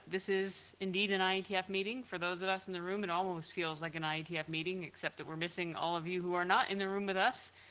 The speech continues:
who also probably feel like it's an I E T F meeting 'cause you're up at some unusual hour and on video. Um, so, but as a reminder that there are requirements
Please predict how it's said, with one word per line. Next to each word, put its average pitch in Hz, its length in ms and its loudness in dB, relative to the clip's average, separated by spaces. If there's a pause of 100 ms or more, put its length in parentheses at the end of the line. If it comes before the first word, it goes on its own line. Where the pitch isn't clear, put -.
(340)
who 180 120 -4
also 190 260 0
probably 185 420 0
feel 175 140 -4
like 175 160 -4
it's 165 140 -8
an 170 100 -6
I 170 140 0
E 170 60 -4
T 170 140 -4
F 170 120 -6
meeting 175 260 -4
'cause 170 160 -8
you're 165 160 0
up 160 140 0
at 160 100 -6
some 165 340 -2 (100)
unusual 170 560 -2
hour 165 360 4
and 165 260 -2 (200)
on 170 160 0
video. 151 400 -2 (720)
Um, 220 500 10 (580)
so, 202 340 6
but 208 140 8
as 202 160 10
a 208 80 2
reminder 202 440 6
that 202 120 2
there 175 140 4
are 175 260 8
requirements 180 760 2